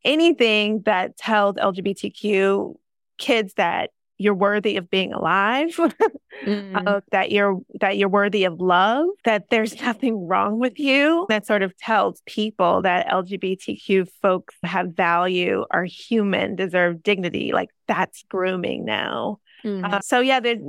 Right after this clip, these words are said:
Speaker 1: they're, like, wildly on brand, right? Like,
Speaker 2: Right.
Speaker 1: co-opting of terms, you know, and deploying them for really,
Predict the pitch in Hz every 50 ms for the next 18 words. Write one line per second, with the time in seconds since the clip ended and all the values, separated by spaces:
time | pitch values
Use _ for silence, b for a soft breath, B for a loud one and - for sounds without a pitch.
0 | 233 214 - - 240 220 240 233 208 - 196 190 214 214 220 240 262 262 247 254
1 | 226 226 220 202 190 190 190 190 170 185 190 208 214 196 180 175 190 190 180 190
2 | 190 190 208 220 220 202 - - 190 180 180 185 214 196 190 - - - - -
3 | _ _ _ _ _ 220 220 214 208 190 196 - _ 214 190 180 180 - - -
4 | - 202 185 180 - - - - 196 - _ - - 220 208 208 190 - - 208
5 | 202 - 190 - _ 202 202 190 190 - 190 - - 202 208 196 - - - 185
6 | 180 180 170 185 180 180 175 175 175 175 175 180 185 185 -